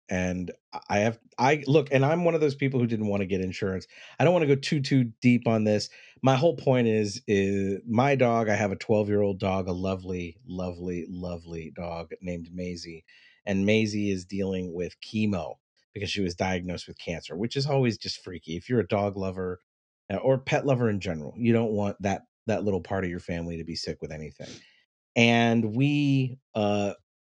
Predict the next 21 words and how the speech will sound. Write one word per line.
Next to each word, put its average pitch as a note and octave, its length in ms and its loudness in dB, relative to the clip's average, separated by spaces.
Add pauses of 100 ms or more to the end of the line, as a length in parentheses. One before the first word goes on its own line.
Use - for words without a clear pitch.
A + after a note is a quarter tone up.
(160)
my G2 180 0
wife F#2+ 380 -2
and F#2 120 -2
I F2+ 200 -4
argued G2+ 440 0
about F2+ 260 -4
whether F2+ 220 -4
to E2+ 100 -8
get E2 160 -8
pet F2+ 160 -4
insurance F2 420 -8
or E2+ 60 -12
not, E2 260 -8
and F2+ 120 -6
I F2 100 -6 (120)
definitely G2 400 -2
didn't F#2+ 360 -4
wanna E2 200 -8
do D#2+ 180 -8
it A2+ 140 -8
because G2+ 300 -4